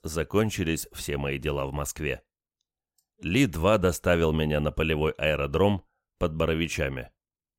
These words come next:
Здесь в ближайшие две недели будем готовить бригаду к очередному рейду. Готовить по всем правилам,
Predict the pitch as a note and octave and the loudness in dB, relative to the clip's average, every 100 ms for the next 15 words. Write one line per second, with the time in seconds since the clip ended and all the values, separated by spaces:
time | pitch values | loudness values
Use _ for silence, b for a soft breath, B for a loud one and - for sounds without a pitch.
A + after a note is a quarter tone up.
0 | _ _ _ _ - D#2 D2 C#3 C#3+ F#2+ | _ _ _ _ -8 -6 0 0 0 0
1 | G#2+ G#2 A2+ - G2 E2+ G2+ F2+ F#2+ A#2 | 2 4 2 2 -2 0 2 2 2 2
2 | G#2+ D#2+ F#2 F2+ E2 E2+ F2 D#2 C#2 D2 | 0 0 0 0 2 0 2 0 -2 -2
3 | D2+ F#2 F#2+ F#2 E2 _ _ - E2+ F2+ | 0 0 2 0 -2 _ _ -4 -4 -2
4 | D2+ D2 D#2 D2 D2 D#2 C#2 C2 - _ | -4 -2 -2 -2 -2 -2 -2 -8 -12 _
5 | _ _ _ _ _ _ _ - C#2 - | _ _ _ _ _ _ _ -14 -2 0
6 | A#2 C#3+ C#3+ G2 F2 - G#2+ - C#2+ C#2 | 2 2 2 2 0 2 0 0 -2 0
7 | D2+ E2 E2+ | 0 -2 -4